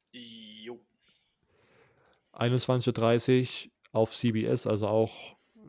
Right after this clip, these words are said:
Speaker 2: ne, U S T V Now oder anders. Ähm, Alabama gegen Tennessee, das beste S E C Spiel anscheinend diese Woche.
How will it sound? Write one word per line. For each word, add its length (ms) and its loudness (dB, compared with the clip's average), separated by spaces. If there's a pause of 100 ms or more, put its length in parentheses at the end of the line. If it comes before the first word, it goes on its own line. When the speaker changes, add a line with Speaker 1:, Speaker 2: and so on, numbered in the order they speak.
(640)
Speaker 2:
ne, 340 0
U 200 2
S 140 2
T 120 -2
V 120 0
Now 200 2
oder 480 -2 (520)
anders. 400 -2 (480)
Ähm, 840 4 (280)
Alabama 560 4
gegen 440 0
Tennessee, 400 0
das 160 -4
beste 640 0
S 160 -10
E 80 -2
C 220 -4
Spiel 240 -10
anscheinend 500 -12
diese 240 -4
Woche. 400 -2